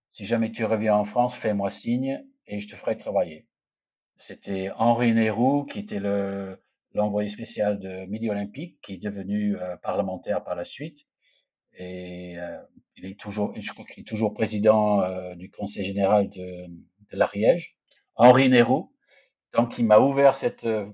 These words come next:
cette porte en me disant, « Si, si tu reviens à Paris, fais-moi signe, je te ferai travailler. »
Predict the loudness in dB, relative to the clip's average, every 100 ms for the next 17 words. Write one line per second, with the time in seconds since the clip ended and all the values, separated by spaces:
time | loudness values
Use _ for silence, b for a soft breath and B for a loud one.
0 | -16 -16 -14 -4 2 2 0 _ _ _
1 | _ _ -10 -8 -8 0 0 0 -8 -12
2 | -14 -4 -2 0 -2 -2 -4 -4 -6 -10
3 | _ _ _ _ -6 -4 -4 -4 -6 -8
4 | -10 -16 -8 -8 -8 -12 -12 -16